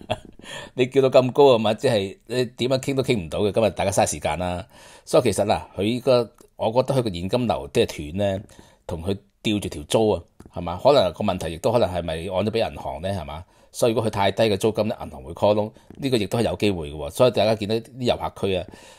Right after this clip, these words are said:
即係旺區點解咁多呢個鋪三四年都擺喺度呢？就係呢個原因。我相信梁永滔都有呢個原因，就未必去話佢係想即係吊起嚟賣，而係嗰個租金一跌咗落嚟呢，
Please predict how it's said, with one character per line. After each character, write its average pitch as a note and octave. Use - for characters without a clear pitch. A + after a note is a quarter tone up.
即 D3
係 C3
旺 G2
區 B2
點 B2
解 A#2+
咁 G#2
多 A#2
呢 B2+
個 A2
鋪 G#2
三 A#2
四 -
年 F2
都 G2+
擺 -
喺 F#2
度 D#2
呢？ E2+
就 -
係 D#2
呢 F#2+
個 F#2
原 C#2
因。 E2
我 A#2
相 D#3
信 C#3
梁 -
永 G#2
滔 C3+
都 C3
有 A#2
呢 A2+
個 A2
原 D#2
因， G#2+
就 F#2
未 E2
必 A#2+
去 F2+
話 D#2
佢 F#2
係 E2
想 G#2
即 A#2
係 F2+
吊 A2
起 G2+
嚟 F2+
賣， C#2+
而 -
係 F#2+
嗰 B2+
個 A#2
租 B2
金 B2
一 B2+
跌 F#2
咗 A2
落 F2
嚟 D2+
呢， G2+